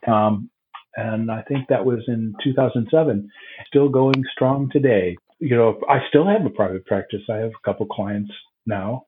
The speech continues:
Curiously enough, they're, they're all very re-, remote. There's one in Australia and one in the U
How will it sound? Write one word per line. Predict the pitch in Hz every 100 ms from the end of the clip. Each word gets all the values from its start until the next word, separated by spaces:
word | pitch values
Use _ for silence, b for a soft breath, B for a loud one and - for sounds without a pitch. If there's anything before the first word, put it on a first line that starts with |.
| -
Curiously | 127 120 117 120 110
enough, | 104 107 -
they're, | 110 101 101 - - -
they're | 110 110
all | 104 107
very | 107 117 113
re-, | 107 113 -
remote. | 110 101 101 110
There's | 101 101
one | 110 107
in | 104 98
Australia | 98 - 107 104 104 104
and | 101
one | 98 104
in | 101 98
the |
U | 101